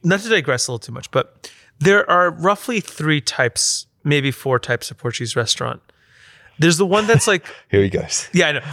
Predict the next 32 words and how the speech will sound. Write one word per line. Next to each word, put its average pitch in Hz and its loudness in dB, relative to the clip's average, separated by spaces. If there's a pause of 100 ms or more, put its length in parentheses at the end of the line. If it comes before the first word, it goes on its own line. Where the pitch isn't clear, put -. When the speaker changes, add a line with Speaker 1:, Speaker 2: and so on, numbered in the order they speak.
Speaker 1:
There's 175 2
the 202 2
ones 220 2
that 254 4
are 233 6
designed 156 0
for 139 -2
Americans, 135 -4
Speaker 2:
Right. 92 2
Speaker 1:
um, 120 0 (120)
or 139 4
people 151 0
who 127 -2 (380)
Speaker 2:
Marisqueira. 101 2 (640)
Speaker 1:
Uh, 156 2 (120)
Seabras 226 0
Marisqueira, 208 2
yeah, 175 4 (300)
that's 262 0
actually 311 0
respected 185 0
by 135 2
everyone. 151 -2
Speaker 2:
Okay. 180 2 (300)
Speaker 1:
Um, 156 2
the 175 2
ones 240 4
I'm 226 -2
talking 220 -2
about, 180 4
like 147 0
Iberia, 135 2